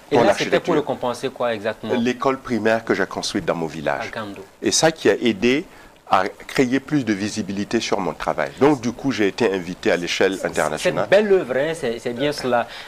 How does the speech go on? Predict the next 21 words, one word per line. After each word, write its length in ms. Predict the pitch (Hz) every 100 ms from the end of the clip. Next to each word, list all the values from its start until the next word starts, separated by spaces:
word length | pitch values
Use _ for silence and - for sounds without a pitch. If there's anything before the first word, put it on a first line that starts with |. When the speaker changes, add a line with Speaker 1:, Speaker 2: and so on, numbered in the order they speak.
| 135
Speaker 1:
Et 80 | 127
Speaker 2:
Oui. 40 | 104
Speaker 1:
à 80 | 143
partir 320 | 175 170 262
de 80 | 196
là 160 | 143 147
maintenant, 260 | 131 127
finalement, 440 | 135 127 117 117 117
comment 300 | - 196 147
vous 80 | 123
l'avez 240 | 113 117
réalisé ? 320 | 110 110 107 117
Comment 220 | 156 165 120
vous 60 |
l'avez 240 | 120 113 123
conçu 360 | 123 113 120
cette 240 | - 117 107
école-là ? 460 | 101 107 95 87 -
Speaker 2:
Oui. 120 | 95 90 - - - - -
Alors, 380 | 139 147 117 - - - -
maintenant, 380 | 131 143 175